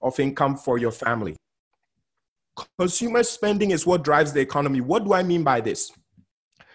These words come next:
Many people don't realize that every dollar that you spend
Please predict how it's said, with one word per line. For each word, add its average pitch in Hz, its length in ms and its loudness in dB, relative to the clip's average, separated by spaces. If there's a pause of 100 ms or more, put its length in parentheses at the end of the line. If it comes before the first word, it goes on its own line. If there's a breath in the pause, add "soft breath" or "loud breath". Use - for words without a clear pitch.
(140 soft breath)
Many 240 300 6
people 269 340 2
don't 202 300 4
realize 160 640 4
that 127 500 -2 (2750)
every 240 540 4
dollar 160 680 2 (380)
that 160 440 2
you 131 260 -4
spend 131 720 0